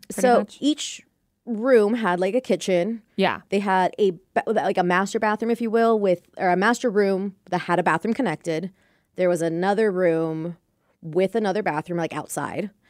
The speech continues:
Speaker 1: Okay.
Speaker 2: And I think that was the same on the other side. I stayed on one side mostly. And then the, the other side had the kitchen and everything, like, living room area with a T V.
Speaker 1: Got it.
Speaker 2: Um, there were nine of us, and
Speaker 1: Nice.
Speaker 2: everyone had a double up on beds.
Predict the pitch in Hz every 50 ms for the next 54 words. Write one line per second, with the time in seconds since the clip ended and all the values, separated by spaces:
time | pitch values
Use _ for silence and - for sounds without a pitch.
0 | _ _ _ - 208 - 196 - 196 196 185 220 220 226 208 208 202 180 185 -
1 | 202 180 180 180 165 151 143 107 151 - 143 151 - - - 127 131 156 - -
2 | - - 151 156 139 139 127 127 143 - _ - - - 151 139 143 - 120 87
3 | 90 143 160 _ _ _ _ _ _ - 165 170 165 - - - - - - 165
4 | 170 170 156 151 156 165 165 - - 139 147 151 156 151 - 160 156 151 160 135
5 | - - - - 156 131 - - 151 143 143 147 147 143 139 151 151 - - 147
6 | 147 143 - - 151 156 147 151 160 170 165 87 101 151 151 151 156 156 170 180
7 | - - - 196 170 170 143 - - 123 160 - _ _ _ _ - - 151 147
8 | 135 139 - - 175 175 170 165 160 151 147 147 143 123 - _ _ - 185 175
9 | 185 185 165 156 156 151 160 160 214 277 294 262 - - 113 127 160 233 254 -
10 | - - - - _ _ _ _ _ _ _ - 190 196 202 226 262 277 262 269
11 | 262 285 254 214 214 202 175 202 190 233 220 214 214 - 220 240 240 190 160 151
12 | 165 175 196 - - - -